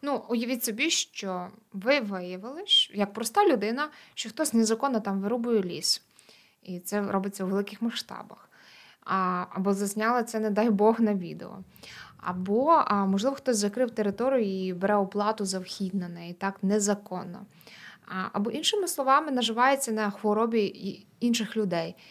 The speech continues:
І коли це все викривається, ви розумієте, що ось цей обман, і ви, наприклад, якось на це реагуєте, ви там добиваєтеся, аби,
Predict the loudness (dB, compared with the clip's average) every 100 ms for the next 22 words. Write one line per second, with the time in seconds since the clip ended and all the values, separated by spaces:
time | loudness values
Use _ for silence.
0 | -20 -20 _ -6 0 2 2 2 2 2
1 | 0 4 6 6 2 0 0 2 4 2
2 | 0 0 0 -2 -8 -10 -8 -8 -8 -4
3 | 0 2 0 -2 -6 -20 -20 -20 -10 -2
4 | 2 2 2 0 -2 -4 -4 -2 2 4
5 | 6 4 4 2 4 6 4 2 -6 -2
6 | 0 0 0 -4 -8 -20 -18 -8 -6 -4
7 | -2 4 6 6 6 0 0 2 2 2
8 | -2 -4 -4 -4